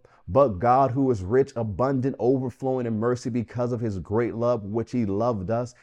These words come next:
even when we were dead in trespasses, made us alive together with Christ. By grace you have been saved, and raised us up together, and made us sit together in the heavenly places in Christ Jesus."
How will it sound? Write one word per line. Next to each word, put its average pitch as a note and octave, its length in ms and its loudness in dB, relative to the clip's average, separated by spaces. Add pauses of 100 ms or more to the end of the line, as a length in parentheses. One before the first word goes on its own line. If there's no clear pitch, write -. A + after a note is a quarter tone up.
(220)
even C3+ 320 2
when B2+ 140 0
we A#2 120 0
were G#2+ 100 2
dead A#2+ 280 0
in A2+ 100 -2
trespasses, - 680 -4
made A#2+ 260 2
us C3+ 200 -2
alive A#2+ 460 0
together A#2+ 360 -2
with A#2 240 -4
Christ. A#2+ 420 -2
By A2+ 160 0
grace A2+ 480 -2
you C3+ 120 0
have B2 180 0
been A#2+ 120 -4
saved, A#2+ 380 -6 (280)
and G#2 260 0
raised D#3 320 2
us G#2 120 -10
up A#2 160 -2
together, E2 440 -6
and F#2 100 -6
made A2 160 -2
us G2+ 80 -2
sit - 380 -6
together F#2 400 -4
in F#2+ 80 -4
the F#2 80 -6
heavenly G#2+ 280 -6
places - 400 -8
in C3 220 -6
Christ G2+ 400 -8
Jesus." - 460 -10